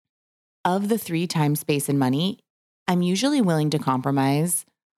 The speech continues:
on one. If something hits all three, like, takes a lot of time, takes a lot of space,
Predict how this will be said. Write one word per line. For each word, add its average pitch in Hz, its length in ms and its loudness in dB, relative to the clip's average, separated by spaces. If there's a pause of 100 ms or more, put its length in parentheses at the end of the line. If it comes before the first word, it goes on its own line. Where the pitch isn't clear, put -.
(580)
on 143 260 0
one. - 420 -4 (200)
If 165 340 -2
something 202 400 -2
hits 190 220 0
all 143 160 0
three, 139 440 -8
like, 143 200 -4
takes - 240 -8
a 175 40 -4
lot 185 60 0
of 180 60 -4
time, 143 300 0
takes - 260 -6
a 156 40 -2
lot 143 80 -2
of 139 40 -6
space, 135 380 -8